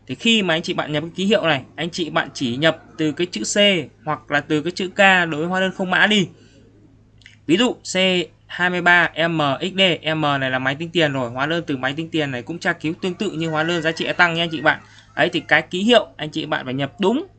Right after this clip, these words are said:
trên cái ký hiệu mà cái hóa đơn của khách hàng, cái người bán người ta gửi cho mình á. Lưu ý là bỏ cái số đằng trước đi, chỉ nhập từ chữ C hoặc chữ K nha. Rồi số hóa đơn thì anh chị bạn nhập vào đây, số hóa đơn thì đây đơn giản rồi, mình nhập vào đây.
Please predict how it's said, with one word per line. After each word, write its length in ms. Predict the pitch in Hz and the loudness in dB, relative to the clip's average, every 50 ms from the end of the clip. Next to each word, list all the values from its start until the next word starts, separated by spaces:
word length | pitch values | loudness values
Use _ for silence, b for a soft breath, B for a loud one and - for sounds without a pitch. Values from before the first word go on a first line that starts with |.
| _ | _
trên 260 | - - 196 190 190 180 | -4 -2 0 0 0 -2
cái 160 | 214 208 - - | -6 -6 -6 -4
ký 120 | 190 202 | -2 2
hiệu 260 | 220 247 247 202 - - 147 | 4 4 4 4 2 0 -8
mà 120 | 135 135 | -8 -8
cái 140 | 127 151 160 | -6 -6 -2
hóa 180 | 156 160 175 196 | 0 2 2 2
đơn 280 | 208 208 202 190 170 | 2 2 2 0 -2
của 100 | - - | -4 -4
khách 220 | - - 226 220 190 | -4 -4 -4 -2 -2
hàng, 280 | 185 156 143 131 127 | 0 0 0 0 -4
cái 140 | - 185 185 | -6 -4 -2
người 140 | 180 160 135 | 0 0 2
bán 300 | 135 147 160 196 240 262 | 4 4 4 4 2 -2
người 100 | 196 165 | -6 -6
ta 60 | 180 | -6
gửi 200 | 165 151 127 113 | -4 -4 -4 -2
cho 80 | 147 160 | -2 -2
mình 180 | 165 143 131 | -2 -2 0
á. 140 | 156 196 - - b b b b b b b | 0 0 -2 -2 b b b b b b b
Lưu 200 | 165 208 214 190 | 0 2 2 4
ý 240 | 190 214 240 285 | 2 2 2 0
là 120 | - - 151 | 0 -2 0
bỏ 340 | 151 160 160 139 120 123 143 | 2 4 4 4 4 2 0
cái 80 | 185 | -4
số 260 | - - 160 165 208 | -6 -2 -2 0 0
đằng 120 | 226 185 - | 0 -2 -2
trước 180 | - 247 233 | -2 -4 -2
đi, 240 | 214 214 196 160 120 - | 0 0 -2 -2 -4 -8
chỉ 180 | - - 120 123 | -6 -4 -4 -2
nhập 220 | 147 156 151 - - - | 2 0 0 0 0 -4
từ 80 | 143 | -4
chữ 140 | 139 165 175 | -4 -2 -6
C 340 | 180 - 196 190 180 160 147 | -2 0 0 0 0 -2 -4
hoặc 140 | 151 147 135 | -6 -8 -6
chữ 100 | - 170 | -6 -4
K 80 | - 202 | 2 4
nha. 400 | 190 180 180 175 180 175 147 - - - - _ b b b b b b | 4 6 6 4 4 2 0 0 -6 -20 -20 _ b b b b b b
Rồi 200 | - 156 160 156 | 0 2 2 2
số 240 | - - 147 147 165 | 2 0 0 0 0
hóa 140 | 190 202 196 | 2 2 4
đơn 260 | 202 202 196 175 156 | 4 4 2 2 0
thì 60 | 139 | -2
anh 100 | 139 151 | -4 -4
chị 140 | 151 - 165 | -4 -4 -2
bạn 180 | 147 147 143 151 | 0 0 0 0
nhập 140 | 147 139 143 | -2 0 0
vào 80 | 147 | 0
đây, 160 | 165 175 170 | 0 0 0
số 180 | 160 - 147 143 | -2 -4 -6 -6
hóa 120 | 156 170 | -4 -4
đơn 180 | 170 170 170 147 | -2 -2 -2 -2
thì 60 | 143 147 | -2 -2
đây 120 | 156 160 | -2 0
đơn 160 | 156 160 147 | -2 -2 -2
giản 200 | 143 131 117 120 | 0 0 0 0
rồi, 120 | 131 131 131 127 | -2 -4 -6 -6
mình 160 | 131 131 135 | -6 -6 -4
nhập 140 | 135 131 - | -4 -4 -2
vào 100 | 135 139 | 2 2
đây. 160 | 156 160 | 2 2